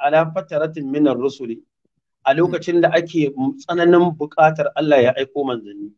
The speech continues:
Speaker 1: Shi yasa Allah sai ya ce, "Ya ahlal kitabi, ya ku ahlal kitabi, qad ja'akum rasuluna." Ɗan saƙonmu ya zo muku, yubayyinu lakum,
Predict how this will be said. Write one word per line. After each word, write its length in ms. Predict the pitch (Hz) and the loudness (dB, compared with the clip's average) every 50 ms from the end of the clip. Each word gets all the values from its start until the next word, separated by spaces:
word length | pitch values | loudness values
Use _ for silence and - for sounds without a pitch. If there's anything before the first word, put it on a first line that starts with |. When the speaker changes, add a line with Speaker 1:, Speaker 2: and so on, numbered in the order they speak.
| _ _ _ _ _ _ _ _ _ | _ _ _ _ _ _ _ _ _
Speaker 1:
Shi 140 | _ - 165 | _ 0 0
yasa 220 | 175 175 185 170 | 2 4 4 4
Allah 260 | 175 170 180 175 160 156 | 6 6 8 8 6 6
sai 160 | 160 160 170 | 6 4 4
ya 80 | 175 165 | 4 4
ce, 120 | 165 170 156 | 2 0 2
"Ya 180 | 151 156 170 180 175 175 180 | 4 6 6 6 4 2 2
ahlal 240 | 185 175 156 143 - | 2 0 -2 -2 -4
kitabi, 460 | 147 131 - 147 139 139 120 120 - _ _ _ _ _ _ _ _ _ _ _ _ _ | -8 -8 -4 -2 -2 -2 -2 -4 -10 _ _ _ _ _ _ _ _ _ _ _ _ _
ya 180 | 131 151 175 170 165 | 0 0 0 0 0
ku 100 | 185 185 | -2 0
ahlal 320 | 185 185 190 180 165 160 | 0 2 2 2 0 0
kitabi, 400 | 160 156 160 165 160 160 143 147 151 | -2 -4 0 2 2 2 2 0 -2
qad 140 | 160 165 | -2 0
ja'akum 640 | 165 160 160 160 170 175 - 156 156 - 160 156 147 | 0 2 4 4 4 4 4 2 -2 -6 -8 -8 -8
rasuluna." 560 | 127 120 - - - 139 135 123 113 104 101 101 _ _ _ _ _ _ _ _ _ _ _ _ _ _ | -8 -8 -10 -14 -18 -20 -16 -16 -16 -16 -18 -20 _ _ _ _ _ _ _ _ _ _ _ _ _ _
Ɗan 140 | 160 185 208 | 0 0 0
saƙonmu 640 | 202 208 190 160 151 156 170 175 180 170 156 143 143 | 0 2 4 4 4 2 0 -2 0 0 4 6 6
ya 220 | 147 156 160 160 | 8 8 8 6
zo 260 | 160 156 160 165 165 | 4 4 4 4 4
muku, 320 | 165 170 170 170 139 139 - - _ _ _ _ _ _ _ _ _ _ _ _ _ _ - | 4 4 2 0 -2 -8 -12 -16 _ _ _ _ _ _ _ _ _ _ _ _ _ _ -18
yubayyinu 480 | 131 131 156 185 175 156 160 165 160 147 | -10 -6 -6 -6 -2 0 2 4 4 4
lakum, 460 | 151 160 160 160 165 156 156 160 - | 4 2 2 0 -2 -2 -2 -4 -6